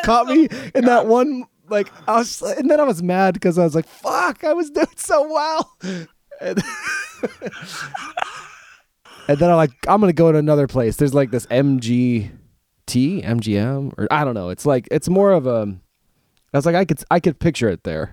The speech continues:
Speaker 1: Maybe these other places decide it's beneath them to have <laughs> malt liquor,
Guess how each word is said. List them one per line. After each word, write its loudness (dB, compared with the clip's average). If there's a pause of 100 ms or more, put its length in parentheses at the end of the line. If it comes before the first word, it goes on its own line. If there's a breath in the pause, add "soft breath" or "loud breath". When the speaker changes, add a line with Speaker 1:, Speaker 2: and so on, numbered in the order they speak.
Speaker 1:
Maybe 2 (500 soft breath)
these 2
other 2
places 0
decide 0
it's -4
beneath -2
them 0
to -2
have -2
<laughs> -
malt 2
liquor, -4